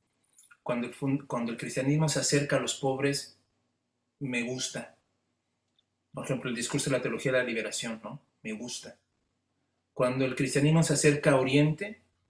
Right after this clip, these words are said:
y empiezo a, a leer personas que hacen la conexión entre, eh, la India y el cristianismo, entre el simbolismo del cristianismo y el simbolismo del budismo, me, me fascina.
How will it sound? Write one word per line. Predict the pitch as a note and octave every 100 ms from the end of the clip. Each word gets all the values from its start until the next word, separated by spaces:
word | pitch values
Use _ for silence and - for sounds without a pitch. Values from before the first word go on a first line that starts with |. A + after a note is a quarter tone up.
| _ _ _ -
y | B2 B2 B2
empiezo | A2+ C#3+ C#3 D3+ C#3 -
a, | A#2+
a |
leer | A#2 C3 -
personas | C#3 - C3+ C3+ -
que | B2+
hacen | - C3
la | B2
conexión | A#2 - C3+ B2+
entre, | B2 - A#2 G#2+ A2 G#2+
eh, | - F#2+ - - -
la | A#2 A#2+
India | C3+ D3 C#3 A#2+ A#2
y | A2+
el | A2 -
cristianismo, | A2+ - A#2 A2 B2 D3 D3+ D3+ C3+
entre | B2
el | A#2+ A2+
simbolismo | A2+ A2+ A#2 C3+ D3
del | C#3
cristianismo | - A2+ A2 A2+ C#3 D3
y | B2+
el | -
simbolismo | A2+ G#2+ A2+ C3+ C#3+
del | A#2
budismo, | A2 A#2+ C#3+ E3+ C#3+
me, | B2+ -
me | A#2 G#2+
fascina. | - - C3 B2+ A2+